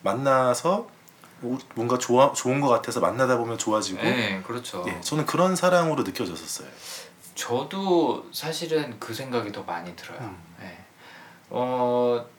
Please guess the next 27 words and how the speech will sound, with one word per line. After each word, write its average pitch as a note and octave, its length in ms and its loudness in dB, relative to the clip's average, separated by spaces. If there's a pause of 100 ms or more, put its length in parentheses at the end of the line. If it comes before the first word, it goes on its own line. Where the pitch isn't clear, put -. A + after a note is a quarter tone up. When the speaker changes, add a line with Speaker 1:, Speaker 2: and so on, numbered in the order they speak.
Speaker 2:
테레즈 A#3+ 720 0
입장하고 D#3+ 1500 2
캐롤 F#3+ 260 -4
입장하고는 C#3 440 -2
조금 G#2+ 220 -4
다를 G2 280 -4
것 - 100 -4
같은데, G2 600 -4
Speaker 1:
예. F#2+ 200 -4 (280)
Speaker 2:
테레즈 F3+ 320 -6
입장에서는 D3+ 800 -2
그런 A#2 320 -4
첫눈에 D#3 380 -6
반한 F#2+ 240 -4
사랑일 G#2 520 -8
수도 - 380 -4
있을 G2+ 380 -6
것 - 120 -4
같은데, - 440 -10
캐롤은 D#2+ 360 -12
아니었을 - 460 -12
거라고 F#2+ 240 -6
Speaker 1:
네. F#2+ 60 -12
Speaker 2:
저는 F2 220 -14
생각해요. - 440 -16 (340)
Speaker 1:
맞아요. - 300 -8 (320)
Speaker 2:
예. - 40 -20